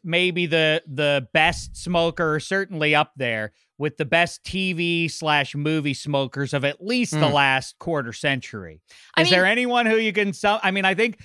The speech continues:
Speaker 1: I always like, uh, Draper is the best. Like,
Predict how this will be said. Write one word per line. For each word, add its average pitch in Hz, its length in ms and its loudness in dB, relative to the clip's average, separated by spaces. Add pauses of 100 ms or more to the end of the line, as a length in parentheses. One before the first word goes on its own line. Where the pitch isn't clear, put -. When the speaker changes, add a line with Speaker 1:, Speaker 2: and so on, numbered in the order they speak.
(260)
Speaker 1:
I 185 140 2
always 247 240 -2
like, 214 260 -2
uh, 202 60 -8
Draper 220 540 -2
is 170 140 -4
the 160 80 -6
best. 120 520 -8
Like, 170 400 -2